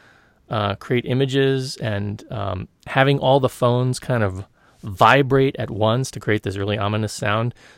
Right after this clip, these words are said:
Some really interesting and creepy moments, um, used to really, really good effect. That really kind of just surprised me 'cause I w-, wasn't what I was expecting in, in a sequel for them to go into this more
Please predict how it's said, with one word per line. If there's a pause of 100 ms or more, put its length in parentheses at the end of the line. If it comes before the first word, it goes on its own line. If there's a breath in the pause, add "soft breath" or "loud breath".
Some
really (100)
interesting (180)
and
creepy
moments,
um,
used
to
really,
really
good
effect.
That
really
kind
of
just
surprised
me
'cause
I
w-, (100)
wasn't (260)
what
I
was
expecting (160 soft breath)
in,
in
a
sequel
for
them
to
go
into
this
more